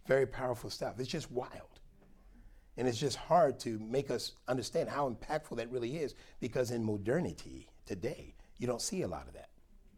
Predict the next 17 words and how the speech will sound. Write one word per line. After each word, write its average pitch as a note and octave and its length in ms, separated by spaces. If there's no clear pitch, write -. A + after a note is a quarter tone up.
You A#2 100
don't A#2 120
see C#3+ 140
people C3+ 400
operating A2+ 500
in G2 100
the F#2+ 80
power A2 420
and F#2+ 100
the G2 40
gifts. G#2+ 320
And G#2+ 160
why? C#3+ 240
Because G#2+ 300
they F#2 240
don't G#2+ 300
believe. G2+ 420